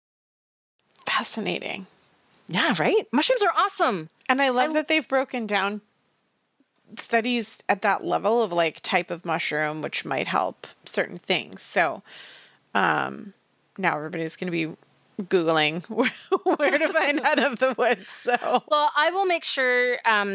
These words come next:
Speaker 2: in our show notes, uh, let's make sure to link to, I have two blog posts, one just about the benefits of mushrooms, but also a sort of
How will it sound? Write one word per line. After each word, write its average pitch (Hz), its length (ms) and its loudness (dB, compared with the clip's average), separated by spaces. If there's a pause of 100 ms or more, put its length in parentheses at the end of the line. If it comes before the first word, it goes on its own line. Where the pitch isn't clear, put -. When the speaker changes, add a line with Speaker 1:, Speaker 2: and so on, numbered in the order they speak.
(120)
Speaker 2:
in 208 120 0
our 202 100 2
show 180 200 -2
notes, 175 540 -2 (180)
uh, 175 280 4
let's - 260 -6
make 196 180 0
sure - 140 0
to 190 80 4
link 170 260 0
to, 170 320 2
I 165 120 2
have 175 440 0 (200)
two - 180 2
blog 220 260 0
posts, - 680 0
one 196 580 2
just 190 220 -2
about 180 160 0
the 175 60 -6
benefits 175 340 0
of 180 80 -4
mushrooms, 165 420 0
but - 180 2
also 165 680 2 (320)
a 175 80 2
sort 180 160 2
of 170 100 -4